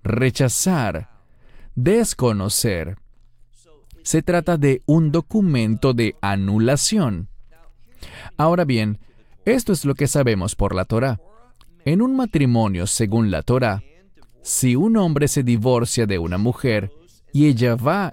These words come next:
y se une con otro, la Torá prohíbe que esa mujer vuelva a unirse o vuelva a casarse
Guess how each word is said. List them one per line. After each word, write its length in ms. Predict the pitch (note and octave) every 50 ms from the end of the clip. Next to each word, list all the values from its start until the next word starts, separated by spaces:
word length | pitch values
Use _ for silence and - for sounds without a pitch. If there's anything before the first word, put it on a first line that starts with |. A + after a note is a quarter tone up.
| - _
y 140 | B2 B2
se 280 | A2 - - B2 A#2 A2 -
une 360 | C3+ F#3 B3 B3 G3 D3 A#2+
con 220 | - C3 D#3 G3
otro, 460 | F#3+ D3+ A2+ F#2+ - A#2 A#2 C3 C3+ - - - - - - - - - - - -
la 200 | - C3 D3+ D#3+
Torá 360 | - - D#3 E3 G3 A3 A3
prohíbe 760 | G3+ - E3+ D#3 C#3 C3 D3 F#3+ F3+ C3+ A#2 A2+ A2+ A#2 B2+ -
que 220 | - C3 B2 - -
esa 380 | - B2 B2+ B2 - - E3+ E3
mujer 560 | F3 F3+ F3+ - - - D3+ B2+ A#2+ A#2+ B2
vuelva 480 | A2 A#2 B2 A#2 A2+ G#2+ A2 A#2+ - -
a 160 | - A2+ G#2+
unirse 840 | G2+ G2 G2+ G2+ A2 D#3+ G#3 G3 D3 A2+ G#2+ - - B2+ B2+ C3 - - - - - - _ - _ - -
o 220 | - A#2 A2+ A2+ G#2+
vuelva 500 | G#2 B2 C3 B2 A#2+ G#2+ A2 G2+ E2+ D#2
a 60 | -
casarse 960 | - - A2+ A2 A#2 - - - G3 F#3+ D3+ B2 A#2+ - - D#3 D#3+ D#3